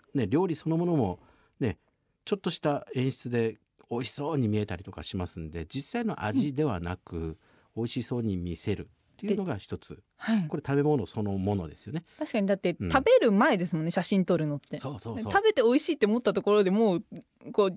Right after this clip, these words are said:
Speaker 2: 料理の形としてはちょっと食べてるから崩れてるわけじゃないですか。
Speaker 1: そうですね。で、料理そのものではない部分で言えば、
Speaker 2: はい。
Speaker 1: 一番近いところで言え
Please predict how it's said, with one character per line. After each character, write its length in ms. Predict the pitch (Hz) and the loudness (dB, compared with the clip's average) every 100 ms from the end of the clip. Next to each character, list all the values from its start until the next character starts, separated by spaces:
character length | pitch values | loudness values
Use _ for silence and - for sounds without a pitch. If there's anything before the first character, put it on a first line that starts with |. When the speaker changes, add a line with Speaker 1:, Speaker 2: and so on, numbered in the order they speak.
| 104 | -2
Speaker 2:
料 140 | 269 | 2
理 80 | 285 | 4
の 80 | 208 | 4
形 340 | - 202 320 | 2 2 0
と 120 | - 359 | 2 2
し 60 | |
て 80 | - | 4
は 60 | 214 | 2
ち 120 | 262 | 0
ょ 20 | |
っ 20 | |
と 100 | 214 - - | -6 -8 0
食 120 | 294 | 2
べ 80 | 247 | 2
て 100 | - | 0
る 100 | 170 | -2
か 120 | 160 156 | 0 0
ら 120 | 156 | -2
崩 420 | - 226 220 214 | 2 2 4 2
れ 60 | 156 | 0
て 120 | 151 | -2
る 60 | 143 | -6
わ 80 | |
け 80 | 135 | -8
じ 60 | 151 | -10
ゃ 20 | |
な 80 | 165 | -10
い 20 | |
で 40 | 156 | -10
す 80 | 151 | -8
か。 60 | |
Speaker 1:
そ 0 | |
う 20 | |
で 60 | 185 | -10
す 20 | _ _ - _ | _ _ -20 _
ね。 80 | 127 | -2
で、 0 | |
料 360 | 151 262 285 294 | 0 0 0 -2
理 460 | 254 254 240 208 | -4 -4 -8 -10
そ 160 | - 208 | -4 2
の 100 | 226 | 4
も 140 | 226 | 6
の 480 | 220 226 220 208 190 202 | 6 6 4 4 0 -4
で 240 | 180 196 | 2 4
は 120 | 208 | 6
な 100 | 160 | 6
い 60 | 151 | 6
部 100 | 139 | 4
分 100 | 131 | 4
で 180 | 113 107 | 4 2
言 180 | 135 | 2
え 40 | 131 | 4
ば、 80 | 113 | 4
Speaker 2:
は 80 | |
い。 40 | 277 | 4
Speaker 1:
一 100 | 202 | 4
番 120 | 165 | 2
近 160 | - 156 | 2 0
い 40 | |
と 80 | 135 | 2
こ 60 | 101 | 0
ろ 60 | |
で 80 | 90 | 0
言 100 | |
え 20 | - | -4